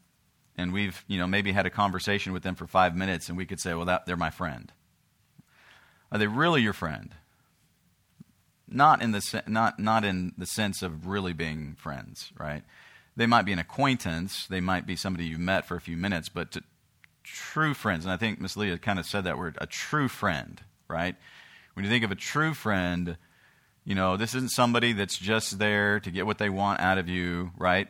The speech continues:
And again, again, think about what he says in verse number eighteen.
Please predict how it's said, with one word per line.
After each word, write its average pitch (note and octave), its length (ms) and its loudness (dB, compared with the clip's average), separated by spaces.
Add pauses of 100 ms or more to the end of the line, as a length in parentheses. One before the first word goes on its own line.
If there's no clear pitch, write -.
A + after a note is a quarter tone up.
And A2 200 0
again, G#2+ 440 -4 (340)
again, A2 260 0
think C#3 200 0
about B2+ 200 4
what A2+ 80 0
he A2 80 0
says A2+ 280 2
in G#2 100 -2
verse G#2+ 260 0
number F#2+ 200 0
eighteen. F2+ 540 0